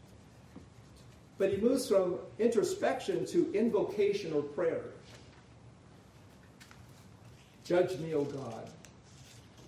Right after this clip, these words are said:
Plead my cause against an ungodly nation. O deliver me from the deceitful and unjust man." Now, I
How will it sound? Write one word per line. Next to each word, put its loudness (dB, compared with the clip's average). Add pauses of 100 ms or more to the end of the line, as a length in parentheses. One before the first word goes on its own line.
(140)
Plead 6
my 2
cause -6 (580)
against -4
an -2
ungodly 0
nation. -6 (2500)
O 2
deliver 2
me 0
from -6
the -2
deceitful -2
and -6 (220)
unjust -6
man." -12 (960)
Now, -2 (680)
I 4